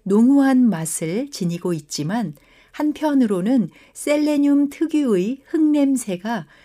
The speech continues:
진하게 나서 싫어하는 사람들도 없지 않습니다. 아마조니아 밀림의 브라질넛 나무는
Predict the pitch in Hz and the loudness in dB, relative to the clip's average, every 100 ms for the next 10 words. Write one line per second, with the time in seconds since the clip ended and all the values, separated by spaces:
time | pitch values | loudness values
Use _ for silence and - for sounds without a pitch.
0 | _ - 220 208 214 208 180 156 - 156 | _ -4 2 2 2 -2 -4 -6 -6 -8
1 | 254 - _ - - 320 302 285 277 269 | -8 -12 _ -8 0 2 2 2 4 4
2 | 269 247 240 220 202 165 151 226 190 - | 2 -2 0 0 0 -2 -4 -4 -4 -10
3 | - - 160 - - 220 220 226 285 269 | -14 -8 -8 -8 -6 -2 -2 -2 -2 -2
4 | 170 139 131 - _ _ _ _ _ _ | -2 -6 -10 -12 _ _ _ _ _ _
5 | _ _ _ _ _ _ _ _ - 196 | _ _ _ _ _ _ _ _ -4 2
6 | 220 240 254 247 254 247 202 190 190 196 | 2 2 2 4 4 2 0 -2 -4 -4
7 | 202 208 208 190 190 202 190 185 170 - | -2 -4 -4 -4 -4 -4 -2 -4 -6 -8
8 | 151 151 170 254 196 | -6 -6 -2 -2 -2